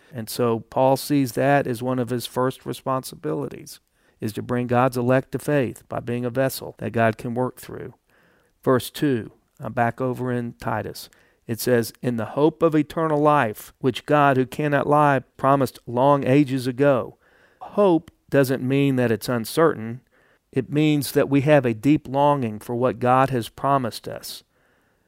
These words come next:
He has promised us eternal life. So Paul sees his second responsibility is to teach God's word to others. He sees his responsibility is to teach saving truth. Let me show you, just flip over to the book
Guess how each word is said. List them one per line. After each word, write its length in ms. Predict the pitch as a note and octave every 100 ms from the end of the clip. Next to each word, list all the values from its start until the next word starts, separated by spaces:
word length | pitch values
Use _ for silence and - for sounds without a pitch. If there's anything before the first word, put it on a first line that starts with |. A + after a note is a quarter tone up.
| _
He 140 | - C3
has 160 | A#2+
promised 540 | - C#3+ D3+ C3+ - A#2
us 200 | - A#2
eternal 460 | G#2+ - A#2+ G#2+
life. 460 | G#2+ G2+ G2+ - - _ _ _ _
So 260 | - B2
Paul 320 | A#2+ D3 D3+ C#3+
sees 280 | E3 D#3
his 120 | C3 -
second 340 | D3+ E3 -
responsibility 1040 | A#2+ - B2 A#2+ A2 G#2+ A2+ B2 C3 C3+
is 160 | A#2 -
to 100 | A#2
teach 440 | - D#3 D#3 -
God's 340 | C#3 C3+ C3+ A#2+
word 560 | A#2+ C#3 C#3+ A#2 G2+
to 120 | - -
others. 520 | A2+ G#2+ - - - _ _ _ _ -
He 200 | C3 B2
sees 320 | - D3 C3+
his 260 | D3 A#2+ -
responsibility 1000 | A#2+ - C3+ C3+ A#2+ C3 C3+ C3+ C3+
is 140 | C3 A#2
to 120 | A#2
teach 400 | - D3+ C#3 -
saving 420 | - C#3 C#3+ C#3
truth. 520 | - D#3 C#3+ G#2 - _ _ _ _ _
Let 100 | C#3
me 120 | C3
show 280 | A2+ - D3
you, 140 | C3+ B2
just 240 | C3+ -
flip 260 | C#3+ C3+ C#3
over 240 | C#3 B2+
to 100 | C#3+
the 120 | A#2+
book 340 | A2 C3+ A#2+